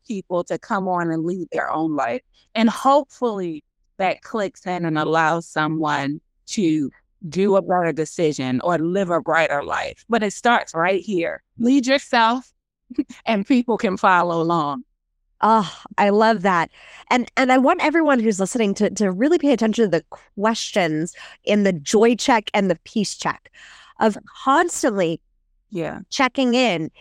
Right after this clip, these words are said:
Speaker 2: Is this bringing me more joy? Is this bringing me more peace? 'Cause the more you have that awareness,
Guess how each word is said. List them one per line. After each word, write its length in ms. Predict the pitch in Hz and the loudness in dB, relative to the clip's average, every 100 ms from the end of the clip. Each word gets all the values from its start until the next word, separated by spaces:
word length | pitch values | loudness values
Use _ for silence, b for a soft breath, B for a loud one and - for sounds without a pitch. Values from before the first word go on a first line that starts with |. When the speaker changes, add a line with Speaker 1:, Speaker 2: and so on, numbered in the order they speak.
| b b - | b b 0
Speaker 2:
Is 220 | 269 240 | 2 2
this 200 | 294 - | 0 0
bringing 340 | 247 233 226 | 0 2 2
me 120 | 202 202 | 0 0
more 220 | 196 190 | 0 0
joy? 340 | 165 185 190 - | 0 2 2 2
Is 180 | 196 214 | -2 0
this 140 | 214 | -4
bringing 360 | - 190 175 175 | -2 -2 -2 -4
me 100 | 165 | -4
more 200 | 165 160 | -2 -4
peace? 440 | _ 170 147 - | _ -6 -6 -8
'Cause 160 | - 208 | -6 -4
the 220 | 208 220 | -2 0
more 400 | 220 220 247 320 | 2 2 2 2
you 180 | 339 330 | 2 0
have 300 | 240 208 196 | 0 -2 0
that 140 | 196 185 | 0 0
awareness, 1080 | 156 151 165 165 208 277 339 403 - - | -2 -2 0 2 4 4 4 2 -4 -16